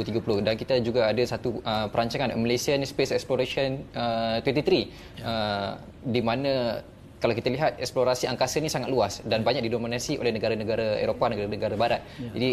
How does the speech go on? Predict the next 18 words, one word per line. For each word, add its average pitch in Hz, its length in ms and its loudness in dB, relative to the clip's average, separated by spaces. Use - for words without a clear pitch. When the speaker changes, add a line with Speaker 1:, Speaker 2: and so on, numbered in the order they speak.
Speaker 1:
adakah 120 400 0
itu 117 400 -2
merupakan 117 400 0
salah 117 160 -2
satu 113 240 -2
perancangan 117 400 -2
untuk 110 240 -2
meletakkan 120 400 0
negara 113 240 2
Malaysia 113 560 0
setaraf 120 480 0
dengan 113 240 -2
negara-negara 113 960 2
barat 113 320 2
dan 110 80 0
juga 110 160 -2
negara-negara 110 480 0
Eropah 131 320 2